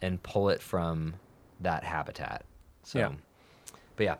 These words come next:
Speaker 1: that was fascinating. The kids were, um, very interested and involved in that. It's
Speaker 2: Well, we
Speaker 1: m-
Speaker 2: do beach cleanup at home too,
Speaker 1: Yeah.
Speaker 2: so.
Speaker 1: Yeah, we do. And, but our beach cleanup here is very different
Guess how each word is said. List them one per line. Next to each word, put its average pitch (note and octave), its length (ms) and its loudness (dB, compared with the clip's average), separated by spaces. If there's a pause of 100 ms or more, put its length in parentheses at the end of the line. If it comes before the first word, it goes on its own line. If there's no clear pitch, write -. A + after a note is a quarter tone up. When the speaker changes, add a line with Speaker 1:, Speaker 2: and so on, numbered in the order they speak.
(360)
Speaker 1:
that A#2+ 100 10
was B2+ 160 6
fascinating. G2+ 400 4
The F#2+ 80 -2
kids F#2+ 420 -2
were, F2+ 300 4
um, E2 300 2 (180)
very F2+ 400 4
interested G2 640 0
and E2+ 120 -2
involved E2 380 0
in F2 80 0
that. E2+ 240 0 (240)
It's - 360 -2 (180)
Speaker 2:
Well, C#3+ 140 4
we D3 140 8
Speaker 1:
m- C#3+ 40 8
Speaker 2:
do C#3 120 6
beach A#2 240 -2
cleanup A2 300 -2
at - 80 -10
home G#2 220 -4
too, G#2+ 200 -6
Speaker 1:
Yeah. G2 180 2
Speaker 2:
so. - 200 -8 (180)
Speaker 1:
Yeah, F2+ 200 2
we F2+ 100 0
do. E2 320 -6
And, G#2+ 260 2 (480)
but B2+ 140 6
our B2+ 300 4
beach C3 340 -6
cleanup C3 280 -2
here A#2 280 0
is G2+ 140 -2
very G2 280 0
different F#2+ 500 0